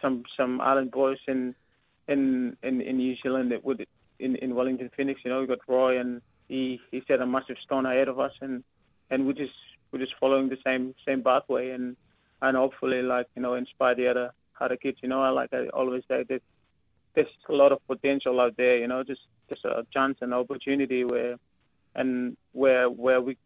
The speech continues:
we could find, you know, create a pathway that they, they could follow, and, and for the Pacific Islanders as well, you know, like, uh, like, now I could, they give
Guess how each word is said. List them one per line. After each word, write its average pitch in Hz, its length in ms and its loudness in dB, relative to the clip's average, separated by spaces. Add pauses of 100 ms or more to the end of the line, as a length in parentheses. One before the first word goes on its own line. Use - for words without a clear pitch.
(160)
we 151 100 -4
could 127 200 0
find, 135 240 4
you 123 60 -2
know, 139 200 0
create 131 280 0
a 120 60 -2
pathway 131 460 2
that 120 180 -2
they, 127 180 -2 (200)
they 135 100 0
could 127 180 -4
follow, 131 300 2
and, 127 280 -6 (380)
and 147 140 -8
for 139 140 2
the 127 80 2
Pacific 123 580 -2
Islanders 123 400 0
as 123 160 -8
well, 120 240 4
you 117 80 -4
know, 120 200 -4
like, 120 300 -4 (880)
uh, 127 220 4 (480)
like, - 200 0 (280)
now 131 320 6
I 120 80 0
could, - 280 -10
they 131 200 0 (360)
give 143 120 -2